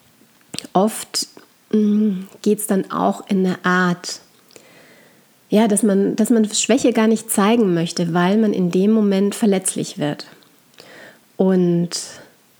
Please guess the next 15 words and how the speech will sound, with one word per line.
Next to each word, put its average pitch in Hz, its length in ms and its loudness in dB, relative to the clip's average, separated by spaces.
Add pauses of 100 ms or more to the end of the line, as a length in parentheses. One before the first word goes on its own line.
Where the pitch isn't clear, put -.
keiner 233 400 0
von 185 240 -2 (100)
uns, 262 720 0 (1200)
oder 170 320 2
ich - 200 -2
sage 190 260 2
jetzt 185 180 -2
mal 175 460 2
n-, 160 140 -2 (280)
normalerweise 190 1000 2
oder 180 360 0
so - 200 -4
von 180 160 0
der 170 80 0
Gesellschaft 185 880 -2